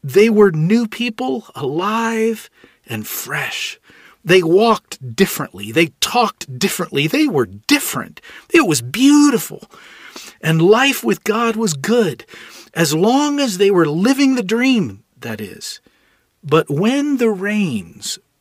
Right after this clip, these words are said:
promised to the just and the unjust alike fell, life with God got increasingly messy.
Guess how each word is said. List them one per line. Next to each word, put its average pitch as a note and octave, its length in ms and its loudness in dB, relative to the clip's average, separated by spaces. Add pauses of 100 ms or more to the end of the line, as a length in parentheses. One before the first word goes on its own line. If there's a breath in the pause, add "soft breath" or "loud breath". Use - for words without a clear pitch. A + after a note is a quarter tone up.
(140)
promised B3 580 -4
to A#2+ 60 -8
the A2 120 -12
just E3+ 440 -6
and F3 160 -8
the D#3 140 -6
unjust D#3+ 560 -6
alike C#3 540 -12
fell, F#3+ 680 -14 (960 soft breath)
life F3+ 440 -4
with G3+ 180 -4
God G3 380 -6
got E3 220 -8
increasingly D#3+ 1000 -6
messy. G3+ 640 -6